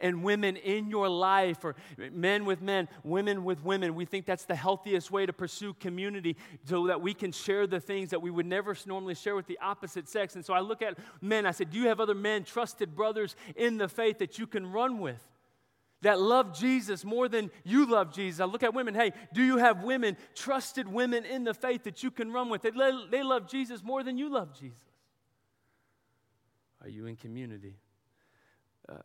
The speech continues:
the, the number one piece of advice I was given after I came to Christ was this: "Change your playground and your playmates." Outside of Jesus Christ, the number one piece of advice was to change your playground and your playmates. And I did. I experienced the joy of community.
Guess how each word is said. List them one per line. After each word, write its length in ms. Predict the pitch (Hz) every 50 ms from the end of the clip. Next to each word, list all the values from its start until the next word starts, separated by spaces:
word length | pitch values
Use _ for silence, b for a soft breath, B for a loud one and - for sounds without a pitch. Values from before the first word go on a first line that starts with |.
| - - - - -
the, 160 | 127 131 117 - 127
the 100 | 131 123
number 260 | 127 135 139 143 147
one 220 | 139 139 139 131
piece 300 | - - 143 131 - -
of 40 | 127
advice 380 | 127 117 127 127 131 123 - -
I 60 | 123
was 180 | 123 120 113
given 260 | 110 123 127 117 120 117
after 220 | 117 113 - 120
I 80 | 113 110
came 240 | - 123 120 117
to 60 | 113 107
Christ 400 | - - 113 110 107 - - -
was 100 | 98 107
this: 200 | 110 107 101 -
"Change 280 | - 135 127 123 113
your 60 | 120
playground 400 | 110 - 123 117 113 117 117 113
and 80 | 110 107
your 80 | 107 101
playmates." 520 | - 113 104 101 101 101 101 101 - - B B B B
Outside 500 | - 127 151 135 - - 160 139 139 127
of 60 | 113 110 110
Jesus 640 | 107 110 120 147 156 165 156 139 165 160 151 - -
Christ, 540 | - - - - 147 135 127 120 113 - B B B B B B B -
the 80 | 143
number 500 | 139 139 139 147 147 151 165 175 165 180
one 300 | 175 160 160 160 156 156
piece 320 | - - 165 165 147 - 143
of 60 | 147
advice 440 | 139 127 131 143 139 131 127 - -
was 140 | 143 123
to 100 | - 135
change 440 | 120 - - - 170 160 165 165 143
your 100 | 151 139
playground 400 | - - - 160 156 143 151 156
and 100 | 147 147
your 60 | 139
playmates. 400 | 127 - 160 156 147 135 131 - - -
And 120 | 170 170
I 140 | 165 156 143 123 - -
did. 400 | - 240 240 226 208 190 151 113 165 190 B B
I 100 | - 190
experienced 840 | 185 170 - - - - - - - 254 262 247 233 208 170 - -
the 80 | 208
joy 420 | 156 139 123 165 240 247 247 240 240 240
of 200 | 226 190 - -
community. 640 | - 196 190 202 220 247 254 240 233 190 202 185 170